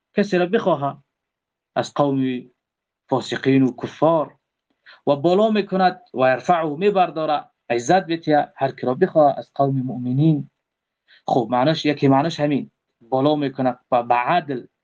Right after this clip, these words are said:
پایان می‌کند به عدل، و همچنین زیاد می‌کند رزق را به عدل و پایان می‌کند رزق را به عدل. الله سبحانه و تعالی به همین، کل یوم هو فی شأن، هر روز الله در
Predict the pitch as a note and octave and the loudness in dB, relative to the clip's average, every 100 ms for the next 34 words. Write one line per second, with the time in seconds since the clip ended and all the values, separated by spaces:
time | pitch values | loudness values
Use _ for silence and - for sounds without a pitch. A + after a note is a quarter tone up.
0 | _ C3 D3+ D#3 C3+ C3+ F3 D3 C3+ C3+ | _ -2 0 0 -4 0 0 0 -4 -6
1 | - - _ _ A#3 A3 G#3 F#3 F#3 F3 | -10 -20 _ _ 0 0 0 -4 -4 -8
2 | - D3 G#3 G3 F3+ F3+ E3+ E3 G3+ - | -4 2 2 2 -6 -4 0 0 -2 0
3 | E3 D#3 - _ _ _ _ _ A#2+ B2+ | 2 2 -2 _ _ _ _ _ 0 0
4 | C#3 D3 C3 - - A#2+ B2 C#3 D#3 C#3+ | 0 -4 -10 -8 -6 -6 -2 0 0 -2
5 | C3+ B2+ A#2+ - - C3+ C3+ - B2 A#2+ | -2 -2 -2 -6 -4 -2 -2 -2 0 -2
6 | - _ _ _ _ _ _ - A#2 C#3 | -4 _ _ _ _ _ _ -4 -2 0
7 | E3 D3 C3+ - F3+ F#3 F3 D#3+ D3 C#3+ | -2 -4 -14 -2 2 2 0 -2 -2 2
8 | C#3 E3+ F#3 - - - B2 C3 B2+ A#2 | 2 2 0 -4 -4 -4 0 0 0 -4
9 | _ _ A#3+ G#3 C#3+ C3 A#2+ B2 A#2 A2+ | _ _ 2 4 2 0 -2 -6 -4 -4
10 | - D#3+ A#2 - _ _ _ _ A3 F#3+ | -2 -2 -4 -20 _ _ _ _ 0 2
11 | D#3 - A#2+ C3 B2+ A#2+ A#2+ | 0 -2 -2 -2 -2 -4 -6